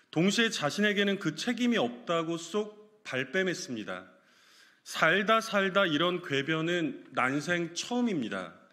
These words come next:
국정의 책임을 느끼지 못하는 집권 여당의 대표라니 지금 우리 국민들은 무엇을 보고 있는 것입니까? 백 일도 안 되었다고 너무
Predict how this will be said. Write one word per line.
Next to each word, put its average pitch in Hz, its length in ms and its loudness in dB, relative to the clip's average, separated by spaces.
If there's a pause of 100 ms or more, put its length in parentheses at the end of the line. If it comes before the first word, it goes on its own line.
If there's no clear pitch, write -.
(480)
국정의 233 460 0
책임을 269 400 2
느끼지 196 340 0
못하는 196 640 0
집권 190 600 -2
여당의 160 560 0
대표라니 127 680 -4 (520)
지금 196 420 0
우리 170 180 0
국민들은 180 840 0
무엇을 165 800 0
보고 160 260 -2
있는 160 160 -2
것입니까? 120 580 -6 (1200)
백 147 180 0
일도 240 360 2
안 147 160 2
되었다고 196 680 0
너무 180 460 0